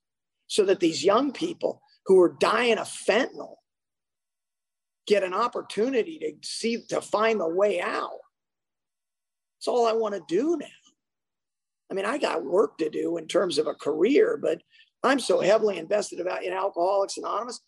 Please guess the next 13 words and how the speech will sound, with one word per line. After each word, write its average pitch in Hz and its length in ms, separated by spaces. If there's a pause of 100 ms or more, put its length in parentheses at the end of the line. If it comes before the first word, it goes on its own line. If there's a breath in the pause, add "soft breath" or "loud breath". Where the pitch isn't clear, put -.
(300)
that 175 100
I 247 120
think 170 220
I 170 140
scare 311 520
people, - 480 (1300)
you 170 140
know? 196 460 (640)
I 285 120 (140)
really 208 340
care 233 340
what 254 160
happens. - 840